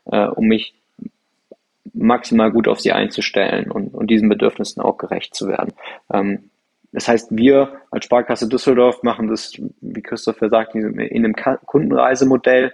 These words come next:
ähm, wo wir sukzessive verschiedene Kundengruppen, äh, ähm, äh, Kundengruppen aufgreifen. Äh, gra-, gerade aktuell kümmern wir uns auch intensiv um das Thema der Best Ager. Ähm, also wie schaffen wir es eigentlich,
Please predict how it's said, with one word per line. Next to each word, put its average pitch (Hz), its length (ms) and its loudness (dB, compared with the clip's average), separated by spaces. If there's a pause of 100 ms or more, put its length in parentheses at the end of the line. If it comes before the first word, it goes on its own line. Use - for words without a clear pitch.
(360)
ähm, 110 380 0
wo 113 140 0
wir 113 80 0
sukzessive 120 540 0
verschiedene 117 460 -4
Kundengruppen, 110 680 0 (420)
äh, 107 60 -2
ähm, 104 920 0 (360)
äh, 107 160 -4
Kundengruppen 113 480 0
aufgreifen. 120 840 0 (180)
Äh, 107 100 -8
gra-, - 260 -8
gerade 110 340 0
aktuell 110 460 -2
kümmern 110 240 -6
wir 107 60 -4
uns 107 140 -6
auch 101 100 -6
intensiv 110 480 -2
um 113 120 -2
das 107 160 -4
Thema 117 260 2
der 104 120 0
Best - 380 -2
Ager. 117 420 2 (320)
Ähm, 110 280 -2
also 107 260 -4
wie 113 120 0
schaffen 120 320 -2
wir 113 60 6
es 110 100 -2
eigentlich, 113 640 0